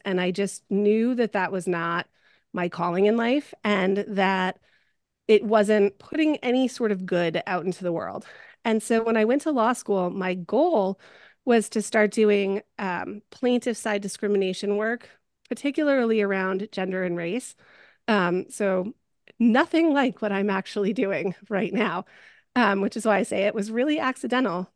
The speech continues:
Um, when I went to law school, it was two thousand seven to two thousand ten. So anyone listening that has an idea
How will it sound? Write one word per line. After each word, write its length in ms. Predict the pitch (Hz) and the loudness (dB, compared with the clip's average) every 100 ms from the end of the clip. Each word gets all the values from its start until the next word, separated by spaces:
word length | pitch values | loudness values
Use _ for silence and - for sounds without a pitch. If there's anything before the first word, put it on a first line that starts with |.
| _ | _
Um, 420 | 220 202 185 214 - | -2 0 -4 -8 -8
when 240 | 233 240 | -2 0
I 80 | 285 | 0
went 140 | 311 | 0
to 100 | 294 | -2
law 160 | 285 330 | -2 -2
school, 460 | - - 202 202 214 _ _ _ _ _ _ - - | -4 -2 0 0 -6 _ _ _ _ _ _ -12 -2
it 60 | |
was 160 | 208 - | -2 -2
two 160 | - | -2
thousand 320 | 240 247 247 233 | 0 0 0 -2
seven 320 | 214 202 202 | -2 -2 -4
to 100 | 208 | -6
two 180 | - 185 | -6 -4
thousand 320 | 180 180 175 | -4 -4 -6
ten. 300 | - - - _ _ - - _ | -8 -14 -14 _ _ -20 -20 _
So 260 | - 226 | -2 0
anyone 360 | - 233 247 233 | 2 2 4 2
listening 480 | 208 - 196 185 190 | 0 -2 -4 -2 -4
that 220 | 190 190 | -4 -6
has 240 | - 185 | -6 -6
an 80 | 190 | -4
idea 580 | 180 175 185 185 196 214 | -4 -6 -6 -4 -2 -2